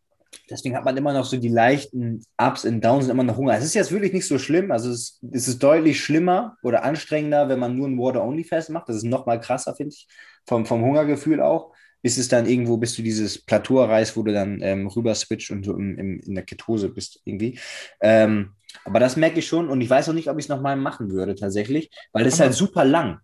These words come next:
Speaker 1: Es ist halt echt lang.
Speaker 2: Sieben
Speaker 1: Und
Speaker 2: Tage,
Speaker 1: du
Speaker 2: ne?
Speaker 1: Genau, die letzten, äh, der sechste und siebte Tag sind dann aber, ähm, du bist dann wieder
Speaker 2: Refeed,
Speaker 1: auf normalen
Speaker 2: ne?
Speaker 1: Kalorien, genau.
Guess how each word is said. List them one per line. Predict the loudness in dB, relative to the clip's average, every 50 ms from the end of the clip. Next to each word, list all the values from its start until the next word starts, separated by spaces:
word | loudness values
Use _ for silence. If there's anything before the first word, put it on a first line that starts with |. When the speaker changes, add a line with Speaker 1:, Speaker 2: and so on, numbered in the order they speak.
| _ _
Speaker 1:
Es | -6 -4 -4
ist | 0 2
halt | 2 2 4
echt | 2 0 0 -2 -2
lang. | 0 2 2 2 2 0 -2 -4 -8 _ -20 -20 _ _ _ _ _ _ 2
Speaker 2:
Sieben | 4 4 4 4
Speaker 1:
Und | 2
Speaker 2:
Tage, | 0 0 0 2 2 0
Speaker 1:
du | 0
Speaker 2:
ne? | -2 -2 -6 -8 _ _ _ _ _ _ _ _ _ _ _ _ _
Speaker 1:
Genau, | -2 0 2 4 6 6 6 4 2 -2 -6 -10 _
die | -6 -4 -2 2
letzten, | 4 4 4 4 2 -4 -6 -4 -4 -2 -2 0 2
äh, | 4 4 4 4 2
der | 2 0 2
sechste | 2 0 -2 -2 -4 -4
und | -4 -2
siebte | -4 -6 -8 -8 -10
Tag | -4 0 0 0 0 -2
sind | -4 -2 0
dann | 0 0 2
aber, | 2 2 4 4 4 4 4 2
ähm, | 2 0 -2 -4 -6 -8
du | -10 -8 -4
bist | -2 -2 -2 -2 -4 -2
dann | 0 0 2 0 -2 -4 -6 -8
wieder | -8 -6 0 2 2
Speaker 2:
Refeed, | 2 2
Speaker 1:
auf | 0
normalen | -2 0 2 2 4 4 2 0
Speaker 2:
ne? |
Speaker 1:
Kalorien, | 0 0 0 0 2 0 0 -2 -2 -2 -4 -4 -6 -8 -6
genau. | -4 -2 2 2 2 2 2 -2